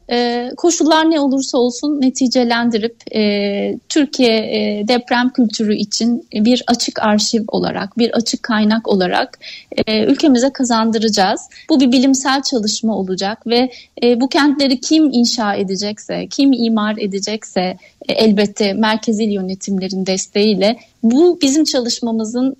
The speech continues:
e, onlara fayda sağlamasını ümit ediyoruz. Biz her şekilde, e, bu yöntemin varlığını, e, e,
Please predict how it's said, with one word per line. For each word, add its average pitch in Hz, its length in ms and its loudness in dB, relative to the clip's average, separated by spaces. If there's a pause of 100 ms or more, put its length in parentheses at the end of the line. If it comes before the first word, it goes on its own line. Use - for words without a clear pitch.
(100)
e, 208 260 0
onlara 233 520 0
fayda 226 340 2
sağlamasını 180 720 -4
ümit 180 260 -2
ediyoruz. 180 480 0 (100)
Biz 262 200 2
her 262 180 2
şekilde, 208 580 0 (160)
e, 190 360 0 (500)
bu 240 240 4
yöntemin 262 720 0 (240)
varlığını, 233 920 2 (180)
e, 208 60 -4 (1080)
e, 190 480 -2